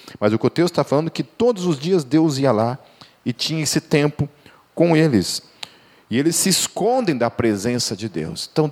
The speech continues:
desde já também, além do homem cobrir, precisar cobrir a sua vergonha, o homem foge de Deus. O homem não suporta mais a presença de Deus. Isso denuncia algumas coisas em mim e em você. Você já percebeu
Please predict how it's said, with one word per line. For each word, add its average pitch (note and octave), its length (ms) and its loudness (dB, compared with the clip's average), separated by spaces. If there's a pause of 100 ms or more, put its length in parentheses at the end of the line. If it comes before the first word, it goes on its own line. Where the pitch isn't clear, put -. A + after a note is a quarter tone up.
desde G3+ 360 0
já D3+ 200 0
também, A2 460 -4
além C#3 340 2
do F3+ 280 0
homem F#3 560 0
cobrir, D3+ 520 0 (640)
precisar C3 440 0
cobrir F3+ 440 0
a F3+ 60 2
sua B2 220 0
vergonha, A#2+ 600 0 (300)
o F#3 120 0
homem F#3 200 0
foge E3 320 0
de E3 80 -14
Deus. C#3 500 -12 (1000)
O G2+ 100 -4
homem E3 220 0
não F#3 160 4
suporta E3+ 680 0
mais D3 380 0
a D3+ 60 2
presença C#3+ 960 -2
de C3 200 -8
Deus. E2+ 440 -4
Isso D3+ 200 0
denuncia E3 600 0
algumas E3 360 0
coisas D#3 460 2
em B2 80 -2
mim C#3 320 0
e D#3+ 40 0
em D3+ 40 0
você. A2+ 480 0 (340)
Você A#3 120 -2
já A#3 120 0
percebeu C#3 960 0